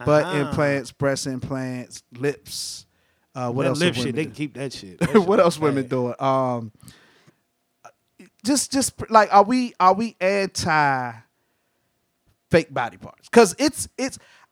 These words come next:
Speaker 1: I, social media has shown me, and a guest that we had on the U and U podcast, shout out to Ty. It's a lot of women getting their bodies done.
Speaker 2: Yeah.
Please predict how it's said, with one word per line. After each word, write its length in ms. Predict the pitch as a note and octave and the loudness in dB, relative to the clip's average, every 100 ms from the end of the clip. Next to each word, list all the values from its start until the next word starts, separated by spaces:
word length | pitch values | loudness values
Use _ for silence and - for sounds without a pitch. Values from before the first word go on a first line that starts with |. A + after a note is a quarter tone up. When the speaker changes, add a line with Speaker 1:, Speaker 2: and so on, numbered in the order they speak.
| - | 6
Speaker 1:
I, 240 | C#4 F#4+ | 6 6
social 500 | - - C#4+ G4 D#4+ | 4 6 6 6 0
media 580 | C4 B3 C4 B3 A3 F#3 | 0 2 2 2 4 4
has 580 | E3+ F3 E3 - - - _ | 4 2 0 -2 -8 -14 _
shown 840 | - - - E3+ E3+ E3 D3+ D3 D3 | -12 -8 2 4 6 4 2 0 0
me, 580 | D3 D3 C3+ B2 A#2+ A#2 _ _ _ _ _ _ _ _ _ _ _ _ _ - | 0 0 -2 -4 -8 -16 _ _ _ _ _ _ _ _ _ _ _ _ _ -4
and 140 | E3+ | 0
a 60 | D#3+ | 0
guest 380 | B2+ F3+ G3+ - | 4 4 4 4
that 160 | D#3 | 0
we 120 | D#3 | 0
had 260 | D#3 D#3+ D3 | 0 0 2
on 100 | C#3 | 0
the 80 | C3 | 0
U 180 | C#3 D3 | 0 2
and 100 | C#3 | 0
U 120 | C#3 | -2
podcast, 500 | - C3+ B2 B2+ A#2+ | -2 -2 -2 -6 -8
shout 180 | - C#3 | -4 -2
out 120 | C#3 | -2
to 60 | C#3 | -6
Ty. 320 | - A#2 G#2 _ _ _ _ _ _ _ _ _ _ _ _ | -8 -8 -10 _ _ _ _ _ _ _ _ _ _ _ _
It's 280 | C4+ A4+ - | 0 0 0
a 180 | A#2+ | -4
lot 500 | F#2+ G2+ C3+ F#3 F#3 | -8 -2 2 4 4
of 220 | D#3+ E3 C#3+ | 4 2 2
women 360 | D3+ C#3+ C#3+ | 0 0 -4
getting 320 | B2+ C#3 A#2+ | -4 -8 -10
their 180 | B2 C3 | -10 -10
bodies 460 | B2 B2+ B2 G#2 G#2 | -6 -6 -6 -10 -14
done. 220 | A#2+ B2 | -10 -8
Speaker 2:
Yeah. 200 | A#2+ A#2 | -8 -12